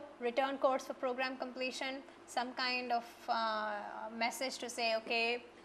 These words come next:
I'm done, you start," or "There's an error," or "Wait, something is wrong," something like that.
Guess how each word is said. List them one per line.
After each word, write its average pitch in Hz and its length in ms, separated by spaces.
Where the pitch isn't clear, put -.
I'm 240 180
done, 233 380
you 233 160
start," 233 600
or 202 340
"There's 233 200
an 233 60
error," 233 440
or 202 420
"Wait, 226 280
something 233 320
is 233 140
wrong," 226 300
something 285 360
like 214 200
that. 185 200